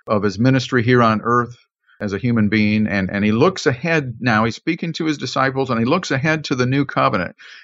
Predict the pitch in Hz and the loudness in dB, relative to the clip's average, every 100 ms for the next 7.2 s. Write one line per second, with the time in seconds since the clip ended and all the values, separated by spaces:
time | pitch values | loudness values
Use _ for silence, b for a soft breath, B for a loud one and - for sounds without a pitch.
0 | B - 139 139 135 131 135 170 196 - | B -2 2 2 2 0 -2 -2 -4 0
1 | 151 143 127 202 233 220 110 104 87 87 | 0 2 0 0 -2 0 0 0 -2 -2
2 | 120 b b b - - - 139 156 156 | -4 b b b -6 -4 2 4 4 4
3 | 165 131 110 120 143 - - 113 - 139 | 4 4 4 0 -2 -8 -8 -8 -2 0
4 | 156 160 - 156 135 127 110 - 113 127 | 2 0 -2 0 0 0 -6 0 2 2
5 | 147 117 - 135 135 147 120 117 - 113 | 0 -6 -4 0 0 0 -6 -8 -2 -2
6 | 113 120 131 131 131 120 123 156 - 90 | -2 -2 -2 0 0 0 0 -2 -4 -2
7 | 123 | -4